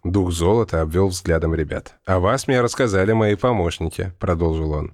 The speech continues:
«Золотинки, покажитесь». На этих словах почти из-под каждой травинки выглянуло по крошечному человечку. Они тоже были одеты в золотые наряды, комбинезоны и шапочки. «Золотинки поведали мне, что на гору поднялись дети,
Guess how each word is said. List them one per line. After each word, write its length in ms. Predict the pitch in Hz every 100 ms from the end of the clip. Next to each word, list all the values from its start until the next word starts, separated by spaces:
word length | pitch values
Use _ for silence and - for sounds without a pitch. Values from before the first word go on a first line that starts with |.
| _
«Золотинки, 640 | 95 110 175 180 151 95 - _
покажитесь». 720 | 117 175 165 151 - - - -
На 200 | 95 98
этих 240 | 98 92
словах 420 | - 87 117 143
почти 300 | - 90 -
из-под 300 | 87 - 87
каждой 340 | - 95 87 82
травинки 500 | 92 90 127 147 104
выглянуло 580 | 87 131 131 110 104 98
по 160 | 98
крошечному 720 | 87 - 90 101 - - 87
человечку. 640 | 82 85 82 78 - - - -
Они 260 | 117 147
тоже 400 | 160 - 135 98
были 180 | 87 85
одеты 400 | 85 87 131 143
в 60 | 85
золотые 400 | 85 82 87 90
наряды, 420 | 87 87 78 - - -
комбинезоны 720 | 90 85 80 78 104 107 82
и 20 |
шапочки. 560 | - 78 - - - - -
«Золотинки 720 | 101 104 101 95 127 151 139
поведали 560 | 123 90 95 131 127 101
мне, 260 | 85 80
что 280 | 80 - 85
на 320 | 82 80 104
гору 260 | 123 113 107
поднялись 560 | 104 90 92 92 92 85
дети, 460 | 87 110 - -